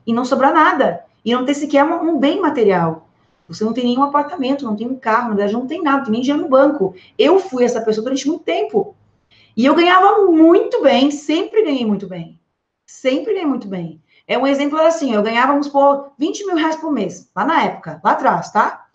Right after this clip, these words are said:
Ganhava vinte, trinta, sei lá, trinta mil reais por mês. Eu ganhava isso. Eu não tinha nada. E aí eu vi uma amiga minha, personal ganhando ali quatro, três mil reais numa academia,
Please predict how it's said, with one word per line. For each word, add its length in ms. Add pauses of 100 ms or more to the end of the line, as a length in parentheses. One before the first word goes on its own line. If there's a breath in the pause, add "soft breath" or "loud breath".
(340)
Ganhava 360
vinte, 340
trinta, 260
sei 140
lá, 180
trinta 260
mil 120
reais 180
por 140
mês. 320
Eu 140
ganhava 300
isso. 400 (480)
Eu 120
não 80
tinha 160
nada. 480 (560)
E 80
aí 320
eu 140
vi 140
uma 140
amiga 300
minha, 460 (500)
personal 720 (320)
ganhando 360
ali 220
quatro, 420
três 260
mil 160
reais 460
numa 180
academia, 680